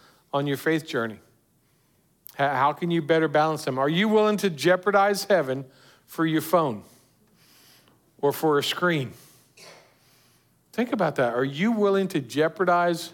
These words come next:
your chance of heaven because of some type of technology? The world might find it acceptable.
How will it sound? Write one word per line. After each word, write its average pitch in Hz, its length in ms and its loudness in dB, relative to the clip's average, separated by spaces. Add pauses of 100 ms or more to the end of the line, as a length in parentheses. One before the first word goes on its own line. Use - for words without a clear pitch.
your 143 260 -2
chance 170 440 -2
of 170 180 -6
heaven 113 340 -2 (880)
because 139 680 -2 (200)
of 135 220 -12
some 151 260 -4
type 143 280 -2
of 139 120 -2
technology? 123 720 -6 (2500)
The 131 80 -4
world 175 300 2
might 165 200 0
find 147 240 0
it 131 140 0
acceptable. 131 680 -4